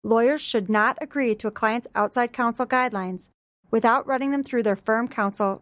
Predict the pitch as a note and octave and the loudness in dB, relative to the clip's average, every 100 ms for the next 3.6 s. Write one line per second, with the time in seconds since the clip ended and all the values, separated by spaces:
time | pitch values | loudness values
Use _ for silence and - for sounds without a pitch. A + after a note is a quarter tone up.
0 | _ A3 G3+ - G3+ - - - _ _ | _ 0 0 0 -4 -4 -12 -16 _ _
1 | _ _ _ A#3 B3 C#4+ D4+ F4+ A4 G#4+ | _ _ _ 0 0 2 2 2 -2 0
2 | E4+ E4 D4+ - - G#3 A#3+ D4 C#4+ A3+ | 0 2 0 -2 -6 -2 2 2 2 0
3 | A#3 B3+ B3 C#4+ D#4+ E4 | -2 0 2 2 0 0